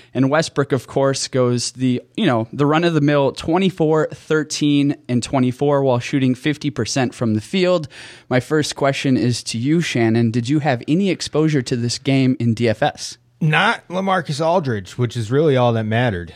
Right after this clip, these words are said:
Speaker 2: Uh, yeah, I had some DeRozan, had some Westbrook,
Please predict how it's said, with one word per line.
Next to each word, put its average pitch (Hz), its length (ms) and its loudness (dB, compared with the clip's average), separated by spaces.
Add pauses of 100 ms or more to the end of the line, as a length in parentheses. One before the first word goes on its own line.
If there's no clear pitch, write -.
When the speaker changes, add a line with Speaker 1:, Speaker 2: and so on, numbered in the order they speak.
Speaker 2:
Uh, 98 500 -4
yeah, 123 200 -2
I 120 80 2
had 120 240 0
some 131 160 -4
DeRozan, 143 600 0
had 117 200 2
some 110 140 -8
Westbrook, 139 720 -2